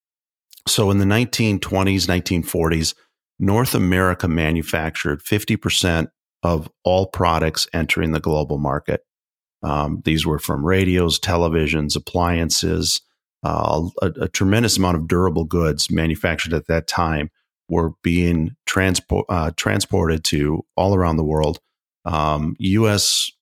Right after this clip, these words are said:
you know, was seen as kind of this superior leading power, leading global manufacturing, uh, behemoth. Um, and the tone at that time was, you know, Europe, uh,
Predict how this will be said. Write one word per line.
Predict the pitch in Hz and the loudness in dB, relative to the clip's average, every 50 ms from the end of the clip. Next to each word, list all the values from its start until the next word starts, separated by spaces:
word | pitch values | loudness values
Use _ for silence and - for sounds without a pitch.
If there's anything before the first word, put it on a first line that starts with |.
| _ _ _ - | _ _ _ -8
you | - 95 | -6 -4
know, | 87 87 85 82 - _ - | -2 -2 -4 -4 -8 _ -6
was | 90 85 - | -4 -2 -2
seen | - - 110 104 107 98 | -2 0 0 2 2 2
as | 92 87 - | 2 0 0
kind | - - 90 85 85 | 0 0 0 2 2
of | 80 80 | 0 0
this | 85 78 - - - - | 0 0 0 -2 -2 -2
superior | - - - 92 - - - 101 98 95 95 92 90 90 85 85 | -2 -2 -2 -2 -2 0 0 2 2 2 2 2 2 2 2 0
leading | 82 82 82 87 87 92 85 92 90 87 82 - - | 0 0 0 0 0 2 2 2 2 0 -2 -4 -6
power, | - - 90 90 90 87 90 90 90 87 87 - _ _ _ _ _ _ _ | -4 -2 0 0 0 0 0 0 0 -2 -4 -8 _ _ _ _ _ _ _
leading | - 87 95 98 95 95 92 87 | -2 0 0 2 2 2 2 0
global | - 90 85 87 90 85 92 90 | 0 0 2 2 2 2 2 2
manufacturing, | 85 87 87 85 85 87 87 87 - - 85 82 82 85 - - - 87 85 85 85 82 82 82 _ _ _ _ _ _ _ - | 2 2 2 2 0 0 -2 -2 -2 -2 -2 -2 -2 -2 -2 -2 -2 -2 0 0 -2 -2 -4 -6 _ _ _ _ _ _ _ -8
uh, | - 82 80 78 | -6 -4 -4 -2
behemoth. | 73 - 85 - - - 98 92 90 87 90 87 - - _ _ _ _ _ _ _ _ _ - | -2 -4 -4 -4 -4 -2 0 2 2 2 0 -2 -4 -12 _ _ _ _ _ _ _ _ _ -6
Um, | 85 82 80 80 80 80 82 85 - | -4 -4 -2 -2 -2 -2 -4 -4 -2
and | - 87 85 | 0 0 0
the | 85 | 0
tone | - - 110 117 120 113 | 0 0 0 2 2 2
at | 101 87 - | 0 0 0
that | 95 95 101 - | -2 -2 -2 -4
time | - - 87 82 82 82 80 80 78 85 87 82 _ _ _ _ _ - | -2 -2 0 0 0 0 0 0 0 -2 -4 -6 _ _ _ _ _ -4
was, | 87 87 80 80 80 80 80 80 78 78 80 80 - - - - - - | -2 0 2 2 2 2 2 2 2 0 0 0 -2 -2 -2 -4 -6 -4
you | - 85 | -2 -2
know, | 85 80 80 | 0 0 0
Europe, | 82 87 92 95 90 92 92 90 - _ - | 0 2 2 2 4 2 2 0 -2 _ -4
uh, | 87 87 85 85 87 | -2 -2 0 -2 -4